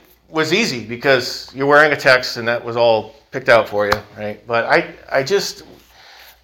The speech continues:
the bachelor party, the first day he showed up, we hung out, the two of us. And then the next day was, uh, what he planned for the bachelor party was, uh, just a big gathering of, uh, the wedding party,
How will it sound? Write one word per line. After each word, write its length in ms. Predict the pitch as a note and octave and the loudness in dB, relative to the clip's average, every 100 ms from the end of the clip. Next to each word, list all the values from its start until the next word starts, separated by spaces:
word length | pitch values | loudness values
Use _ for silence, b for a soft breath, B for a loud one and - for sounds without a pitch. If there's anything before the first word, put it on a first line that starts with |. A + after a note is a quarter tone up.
| - | -10
the 80 | C#3 | 0
bachelor 460 | D#3 A3+ A#3+ G#3+ D#3 | 6 6 6 0 2
party, 400 | D#3+ C#3+ C#3 C3+ | 4 4 2 -4
the 100 | C#3 | -2
first 260 | G#3+ G#3 | 0 2
day 140 | G#3 F#3 | 2 0
he 40 | |
showed 260 | F3+ E3+ D3+ | 4 6 8
up, 200 | D3+ D3+ | 8 6
we 120 | D#3 | -2
hung 180 | D#3 D3+ | 0 2
out, 200 | C#3+ C3+ | 2 0
the 60 | |
two 200 | - D#3 | -6 -6
of 120 | C#3+ | 0
us. 420 | C#3 C3 C3 - - b b b b b b | 2 2 -2 -12 -18 b b b b b b
And 140 | - D#3 | -2 4
then 120 | F#3+ | 6
the 80 | F#3+ | 6
next 200 | G#3+ G#3 | 4 4
day 420 | G3 F#3 F3 D#3+ | 6 6 4 -2
was, 720 | D#3 D#3+ D#3+ D#3 D#3 D3+ - | 0 6 8 8 6 -4 -6
uh, 580 | C#3+ C#3 C3+ C3 C3 - _ _ _ _ _ _ _ _ _ | 0 4 6 4 0 -10 _ _ _ _ _ _ _ _ _
what 140 | D3+ D#3+ | 0 0
he 280 | D3+ - | 0 -6
planned 320 | - G#3 G3+ G3 | -2 4 4 4
for 100 | E3+ | 4
the 60 | |
bachelor 500 | D#3+ F3 F3+ D3 A#2 - _ | 6 6 6 0 -2 -12 _
party 360 | - E3+ D#3+ C#3 | 4 6 6 2
was, 360 | C3 B2+ A#2+ C#3+ | 2 2 0 -4
uh, 180 | B2 - | -4 -4
just 200 | D3 C#3+ | -10 -6
a 40 | |
big 200 | B2+ D3 | -6 0
gathering 480 | D3 D3+ D#3 B2+ A#2 | 6 6 6 4 0
of, 300 | A#2 G#2+ - | -4 -6 -6
uh, 380 | B2+ A#2+ A#2 A2 | 2 4 4 2
the 100 | A2+ | 0
wedding 300 | A2+ D3 C#3+ | 2 2 0
party, 440 | - A#2+ A#2 A2 | 2 2 2 -4